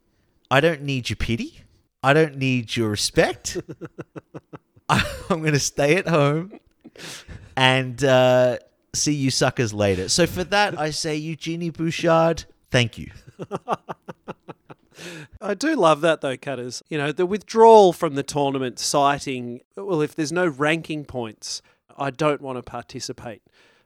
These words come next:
Speaker 2: You know, because I, I saw there was a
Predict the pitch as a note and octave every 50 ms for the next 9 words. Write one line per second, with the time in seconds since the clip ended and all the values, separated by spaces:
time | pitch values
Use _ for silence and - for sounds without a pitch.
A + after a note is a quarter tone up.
0 | _ _ _ - C#3+ B2 A#2+ C3 C3+ E3+ E3 - F3+ E3+ G#3 G#3+ A3 A3+ G#3+ A3+
1 | - E3 F3 F#3 G3 - - - G3+ G3 G3+ G3+ G3 G3 F#3+ F#3 F#3 F3+ E3+ F3+
2 | F3 E3+ E3+ E3+ E3 D#3+